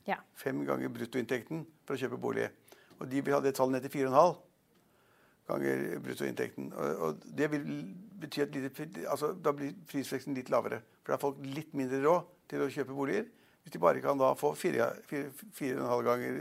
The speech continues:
Speaker 2: inntekten kontra fem. Det sier seg selv at det er litt mindre penger til å kjøpe bolig for, så det kan dempe boligprisene litt grann.
Speaker 1: Ja, og hva som skjer med det, det gjenstår å se, men,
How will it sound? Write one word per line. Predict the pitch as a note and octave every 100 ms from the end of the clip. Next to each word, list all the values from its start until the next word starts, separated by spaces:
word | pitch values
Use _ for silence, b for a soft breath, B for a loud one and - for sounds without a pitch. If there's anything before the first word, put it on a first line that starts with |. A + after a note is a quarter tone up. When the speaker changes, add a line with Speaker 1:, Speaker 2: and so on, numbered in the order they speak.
| D#3+
Speaker 2:
inntekten | B2+ C3 B2+ F#3
kontra | D3+ C3+ C#3
fem. | A#2 A2 - b b b b
Det | - D3
sier | C#3+
seg | D3+
selv | - F#3+ E3+
at | - - b b b
det | C4 C4
er | F3
litt | E3+ D#3+
mindre | C#3+ C3
penger | C#3 B2+
til | C3
å | C3
kjøpe | B2
bolig | B2 A2
for, | A#2+ A#2 - b -
så |
det | C#3+
kan | C#3+ C#3+
dempe | D#3 B2 G#2 C#3+
boligprisene | C#3+ A#2 C3 - D#3
litt | C3+ B2+
grann. | A2+ - _ _ _ -
Speaker 1:
Ja, | F#3+ - _ - A#3
og | A#3
hva | G#3+
som | G3+ A#3
skjer | A3+ G3+ F#3+
med | G#3
det, | A#3 A3+
det | G#3+
gjenstår | F#3 F3+ G#3 G#3+
å |
se, | A3 A#3
men, | B3 A#3+